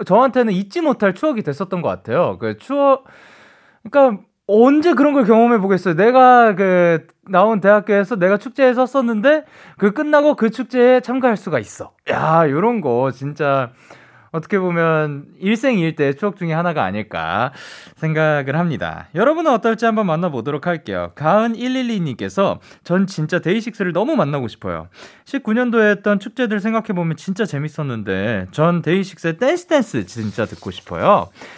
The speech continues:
작정하고 놀 준비해." 이 부분이 진짜 놀 준비하는 기분이어서 심장이 두근두근해요.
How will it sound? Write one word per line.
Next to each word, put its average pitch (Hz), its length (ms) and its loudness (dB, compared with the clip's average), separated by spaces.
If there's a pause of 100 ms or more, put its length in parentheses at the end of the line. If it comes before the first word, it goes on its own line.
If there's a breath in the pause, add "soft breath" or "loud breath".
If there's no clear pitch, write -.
(340 loud breath)
작정하고 220 1120 0
놀 196 160 -2
준비해." 202 920 -2
이 139 120 -4
부분이 190 540 0
진짜 160 480 -4
놀 156 200 -2
준비하는 185 520 -2
기분이어서 127 720 -6
심장이 147 420 -8
두근두근해요. 95 760 -4